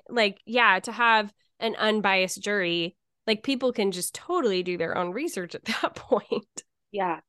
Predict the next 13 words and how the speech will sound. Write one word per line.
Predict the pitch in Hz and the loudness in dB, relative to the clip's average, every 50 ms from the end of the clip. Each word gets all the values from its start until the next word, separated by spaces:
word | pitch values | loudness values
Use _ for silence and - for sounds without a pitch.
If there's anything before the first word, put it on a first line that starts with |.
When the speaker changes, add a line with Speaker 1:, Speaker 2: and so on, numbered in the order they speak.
| _ _ _ _ _ - | _ _ _ _ _ -2
Speaker 2:
And | - 247 254 | 0 2 2
it's | 269 269 - | 2 0 -2
gonna | - 285 254 247 | -2 -2 -2 -2
be | 226 226 208 | -2 -4 -8
so | - - 196 202 190 | -8 -6 -6 -4 -4
hard | 190 208 196 240 247 | -2 -2 -2 -2 -4
to | 285 | -4
have | 247 226 202 190 | -4 -4 -4 -4
an | 190 - | -6 -8
unbiased | - 190 190 185 185 190 185 180 - - | -10 -8 -6 -6 -4 -4 -4 -6 -8 -10
jury | - 185 180 175 175 175 175 180 - - _ _ _ _ - - _ _ | -8 -6 -4 -4 -4 -4 -4 -6 -8 -12 _ _ _ _ -20 -20 _ _
because | 202 190 190 - 190 185 180 170 170 - - - - 196 185 | -6 -6 -6 -4 -4 -2 -2 -2 -4 -8 -12 -20 -20 -14 -10
this, | 196 196 202 196 - | -8 -8 -6 -8 -10